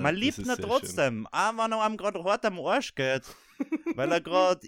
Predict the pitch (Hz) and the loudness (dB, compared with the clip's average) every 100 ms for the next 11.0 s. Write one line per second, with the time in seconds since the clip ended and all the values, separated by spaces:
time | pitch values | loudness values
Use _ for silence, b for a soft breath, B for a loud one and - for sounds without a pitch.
0 | - 185 220 220 220 160 208 294 220 190 | -8 -4 -4 -2 0 0 0 -4 -2 0
1 | 160 151 151 - 160 156 165 - 165 165 | 0 0 -2 -2 4 4 4 0 -2 0
2 | 170 165 180 233 277 170 190 208 - 185 | 0 -2 -4 -2 -2 0 -2 -2 -4 -2
3 | 254 180 143 135 139 151 151 160 196 147 | 0 0 0 -2 -2 -2 0 2 2 2
4 | 151 202 180 - 156 156 285 - 117 113 | 0 2 0 -2 -2 0 0 -2 -2 -2
5 | 113 113 110 120 - 110 - - - B | -2 -4 -4 -6 -6 -6 -8 -20 -14 B
6 | B B B B B B B B B B | B B B B B B B B B B
7 | B - - _ _ - - - B B | B -20 -20 _ _ -20 -20 -14 B B
8 | 127 B - 117 117 127 147 151 - 135 | -10 B -4 -2 0 0 2 2 6 6
9 | 127 127 - 131 117 117 117 - 113 - | 6 0 0 0 2 2 2 2 0 -2
10 | 117 117 113 113 110 107 107 104 104 | -4 -2 -2 -2 -2 0 0 0 0